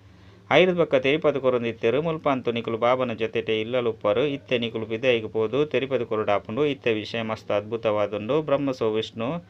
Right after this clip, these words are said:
ಮೇರಿನ ಏರ್ಲ ಸಹ ತೆರಿಯೊಂದಿಜಿರು, ವಿಷ್ಣುನ ನಾಭಿರ್ದು ಬ್ರಹ್ಮನ್ ತೊಜ್ಪವಿರು, ಎಂಚ ಗಾಂಧೀಜಿನ ನಾಭಿರ್ದು ನೆಹರು ಆಂಡ ರಾಜವಂಶ ಅಂತು ಬೋಡತ್ತೆ.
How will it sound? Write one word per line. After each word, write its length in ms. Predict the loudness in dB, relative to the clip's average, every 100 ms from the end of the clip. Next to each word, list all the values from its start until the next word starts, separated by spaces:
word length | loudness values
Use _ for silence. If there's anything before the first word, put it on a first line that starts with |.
| -20 -20 -20 -4 4
ಮೇರಿನ 260 | 6 6
ಏರ್ಲ 300 | 4 4 2
ಸಹ 200 | 0 0
ತೆರಿಯೊಂದಿಜಿರು, 800 | 0 0 2 0 -2 -2 0 0
ವಿಷ್ಣುನ 400 | 0 -2 -2 -2
ನಾಭಿರ್ದು 540 | 0 0 0 -2 -2 0
ಬ್ರಹ್ಮನ್ 420 | 0 0 -2 -2
ತೊಜ್ಪವಿರು, 520 | -4 -2 -2 0 0
ಎಂಚ 280 | 0 -2 -2
ಗಾಂಧೀಜಿನ 640 | -2 0 -2 -4 -4 -4
ನಾಭಿರ್ದು 500 | -2 -2 -2 -4 -2
ನೆಹರು 500 | -2 -2 -2 0 -2
ಆಂಡ 300 | -4 -6 0 0 0 -2 -18 -20 -20 -20 -10 0
ರಾಜವಂಶ 540 | 2 4 4 2 2
ಅಂತು 260 | 0 0 0
ಬೋಡತ್ತೆ. 460 | 2 2 0 -4